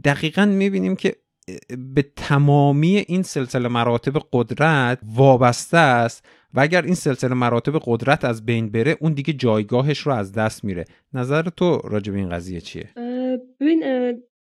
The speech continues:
Speaker 2: من فکر می‌کنم که ات-، اه، دقیقاً یک-، یکی از، اه، ترسایی که راجع به این ماجرای روایتگری وجود داره، اه، اینه که، اه، همین ماجرای سلسله مراتب قدرته. اینکه،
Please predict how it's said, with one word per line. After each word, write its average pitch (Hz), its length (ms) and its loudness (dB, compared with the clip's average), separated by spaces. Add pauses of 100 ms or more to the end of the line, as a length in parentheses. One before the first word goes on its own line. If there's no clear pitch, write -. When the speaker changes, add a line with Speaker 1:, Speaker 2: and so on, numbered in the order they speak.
(200)
Speaker 2:
من 226 360 -4
فکر 302 120 -4
می‌کنم 311 340 -4
که 311 300 -6
ات-، - 160 -10
اه، 220 260 -6
دقیقاً 208 540 -4
یک-، 254 240 -6
یکی 220 360 -12
از، 233 220 -6
اه، 208 240 -8
ترسایی 214 640 -8
که 262 440 -8
راجع 196 220 -4
به 220 100 -6
این 247 100 -4
ماجرای 190 400 -6
روایتگری 196 600 -6
وجود 190 340 -12
داره، 202 640 -8 (420)
اه، 208 80 -10
اینه 226 400 -2
که، 254 520 -8
اه، 208 400 -8
همین 233 260 -2
ماجرای 226 580 -2
سلسله 208 360 -8
مراتب 208 400 -6
قدرته. 214 460 -6
اینکه، 247 480 -8